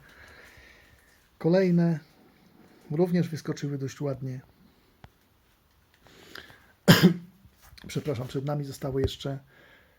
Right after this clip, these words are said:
około półtora miesiąca do wsadzenia kan do gruntu.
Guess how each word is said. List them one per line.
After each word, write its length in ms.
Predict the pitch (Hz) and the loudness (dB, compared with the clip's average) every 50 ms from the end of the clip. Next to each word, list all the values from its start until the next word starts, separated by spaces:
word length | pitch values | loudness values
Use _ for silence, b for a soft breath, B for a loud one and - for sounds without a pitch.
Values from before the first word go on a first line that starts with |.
| b b b b _ _ _ _ _ | b b b b _ _ _ _ _
około 480 | - - - 147 135 135 135 135 131 117 - | -14 -8 -4 -4 -2 -2 -2 -2 -4 -6 -6
półtora 400 | - 143 139 139 147 139 139 139 | -4 -4 -2 0 -2 -2 0 -2
miesiąca 520 | 139 135 - 180 196 185 131 - 131 123 | -2 0 0 2 2 2 2 0 -4 -6
do 460 | 123 120 117 123 123 127 123 123 123 123 | -6 -6 -6 -6 -4 -4 -6 -8 -8 -12
wsadzenia 500 | - - - 127 117 131 127 127 131 127 | -10 -8 -8 -6 -6 -6 -6 -6 -6 -8
kan 220 | - - 127 127 | -8 -6 -6 -6
do 100 | 120 127 | -6 -8
gruntu. 560 | 123 127 131 127 120 117 - 131 151 190 220 | -8 -8 -8 -10 -10 -10 -8 -6 -6 -4 -6